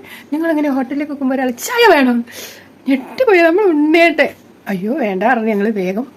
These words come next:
പറഞ്ഞിട്ടൊന്നുമില്ല പോയതാണ്. അപ്പൊ അതാണ് നമ്മൾ പറയാണ്ട് പോയാലും നമ്മളെ മുന്നിൽ ഉണ്ണി ദൈവം പ്രത്യക്ഷപ്പെടും എന്ന് പറയുന്നത്. അപ്പൊ മൂപ്പര് എന്താ അറിയില്ല,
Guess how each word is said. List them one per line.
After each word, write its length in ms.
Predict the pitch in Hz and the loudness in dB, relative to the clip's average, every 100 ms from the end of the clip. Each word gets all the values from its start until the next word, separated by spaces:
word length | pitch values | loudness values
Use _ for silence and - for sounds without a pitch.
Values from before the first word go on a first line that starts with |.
| - | -8
പറഞ്ഞിട്ടൊന്നുമില്ല 680 | 175 180 196 254 214 196 196 320 - - - - - | -6 -6 -4 -4 -2 -4 -6 -8 -16 -20 -20 -20 -14
പോയതാണ്. 420 | - 208 220 214 262 - 240 | -4 0 2 0 -2 -6 -12
അപ്പൊ 140 | 202 214 | -4 0
അതാണ് 220 | 220 220 262 | 2 0 -2
നമ്മൾ 140 | 208 240 | -2 -2
പറയാണ്ട് 320 | 202 196 226 262 | -2 0 0 -2
പോയാലും 260 | 220 202 226 | -2 -2 -2
നമ്മളെ 180 | 196 214 | -2 -4
മുന്നിൽ 240 | 202 190 202 254 | -4 -4 -2 -2
ഉണ്ണി 140 | 196 196 | -4 -4
ദൈവം 180 | 202 226 240 | -4 -4 -6
പ്രത്യക്ഷപ്പെടും 580 | 185 196 202 196 196 196 | -8 -8 -8 -8 -8 -6
എന്ന് 100 | 196 | -8
പറയുന്നത്. 320 | 196 196 185 269 - - - - | -8 -12 -12 -16 -18 -16 -16 -18
അപ്പൊ 140 | - 214 208 | -12 -6 -6
മൂപ്പര് 260 | 185 208 226 | -4 -2 -2
എന്താ 140 | 208 220 | 0 0
അറിയില്ല, 220 | 220 208 | 0 0